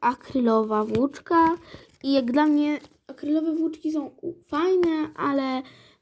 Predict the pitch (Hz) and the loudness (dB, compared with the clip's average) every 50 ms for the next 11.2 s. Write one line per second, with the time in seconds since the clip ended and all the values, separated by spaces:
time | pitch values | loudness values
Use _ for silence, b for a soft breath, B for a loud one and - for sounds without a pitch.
0 | B - - 208 214 226 240 240 240 254 247 240 233 226 233 - 247 269 302 370 | B -16 -14 -10 -6 -2 -2 -2 -2 -2 -4 -4 -4 -4 -4 -4 -2 0 0 0
1 | 392 320 302 - - - - 262 254 247 247 247 - 240 226 226 - 233 233 262 | 0 0 -2 -2 -4 -6 -6 -4 -4 -4 -4 -6 -6 -8 -8 -8 -10 -12 -14 -12
2 | 240 247 226 226 - 226 - 269 269 302 302 - - 302 302 294 294 302 285 277 | -10 -10 -10 -10 -10 -10 -8 -6 -6 -6 -4 -2 0 2 2 2 2 0 0 0
3 | 277 269 285 294 262 269 269 269 - - b b b b b b b b b 220 | 0 -2 -4 -4 -4 -4 -4 -6 -8 -16 b b b b b b b b b -8
4 | 233 240 254 254 254 - - - 247 240 226 220 220 - - - 254 254 - - | -6 -4 -4 -4 -4 -4 -4 -4 -2 0 0 0 -2 -4 -4 -4 -4 -4 -4 -4
5 | 240 233 226 214 214 208 202 208 - _ - - - 104 92 101 113 117 - _ | -2 0 0 0 0 -2 -4 -6 -8 _ -14 -10 -8 -6 -6 -6 -8 -8 -12 _
6 | _ _ b b b b b b b b b b b b b b b b b - | _ _ b b b b b b b b b b b b b b b b b -10
7 | - 254 285 302 311 294 285 294 285 277 269 - - - 247 247 247 233 233 233 | -4 -2 0 2 2 2 2 0 0 -2 -4 -6 -6 -6 -2 -2 0 0 -2 -4
8 | - - - 262 247 240 262 240 226 226 220 220 214 208 190 190 214 202 202 202 | -8 -8 -6 -4 -4 -4 -4 -2 0 0 2 2 2 2 0 0 0 2 4 4
9 | 202 202 202 202 208 208 208 208 226 240 233 262 254 - - 247 220 214 - - | 4 4 4 4 4 4 2 2 0 -2 -4 -4 -4 -2 0 2 2 2 0 -2
10 | - 247 269 269 269 - - - - - - 208 202 180 185 - - 113 - - | -4 0 2 2 2 0 -2 -8 -12 -8 -4 -2 0 0 -2 -2 -6 -10 -14 -16
11 | - - - | -20 -20 -20